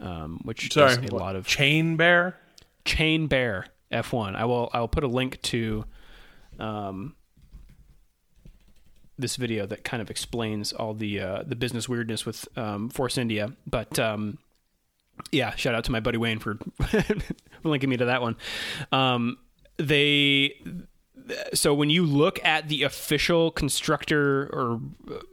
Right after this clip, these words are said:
Speaker 1: names, it's like, uh, Sahara Force India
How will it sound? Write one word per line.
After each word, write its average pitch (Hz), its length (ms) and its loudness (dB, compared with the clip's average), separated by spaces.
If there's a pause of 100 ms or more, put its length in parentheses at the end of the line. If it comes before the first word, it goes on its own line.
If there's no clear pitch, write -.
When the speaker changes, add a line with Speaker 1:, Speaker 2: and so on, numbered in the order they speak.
(120)
Speaker 1:
names, 147 760 2 (580)
it's - 180 -2
like, 135 460 0 (220)
uh, 113 600 0 (1800)
Sahara 180 640 4
Force 156 460 2
India 135 760 2